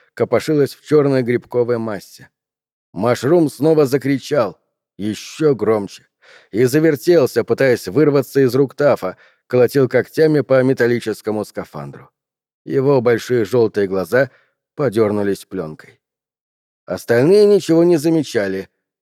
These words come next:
Их внимание привлекали более важные вещи, чем кошка, сопровождавшая Таффа во всех его путешествиях. Джеффри Леон и Целиза Ван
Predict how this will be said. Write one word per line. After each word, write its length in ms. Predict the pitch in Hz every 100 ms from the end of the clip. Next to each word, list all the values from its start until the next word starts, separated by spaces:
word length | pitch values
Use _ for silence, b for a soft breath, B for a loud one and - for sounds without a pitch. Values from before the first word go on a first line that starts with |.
| _
Их 200 | 98 95
внимание 520 | 107 110 139 160 160
привлекали 560 | - 123 117 113 135 139
более 320 | 117 127 143
важные 460 | 156 170 92 110 104
вещи, 340 | 135 123 117
чем 220 | 101 107
кошка, 400 | 98 - - 135
сопровождавшая 880 | 110 113 123 113 101 113 101 - 98
Таффа 340 | 156 143 123
во 140 | 120 120
всех 260 | - 101
его 220 | - 110
путешествиях. 840 | 107 120 127 - 78 - 64 - _ _ _ _ _ _ _ _ _
Джеффри 380 | 147 156 151 127
Леон 360 | 113 123 156 131
и 60 |
Целиза 420 | 113 113 110 90
Ван 260 | 90 131 160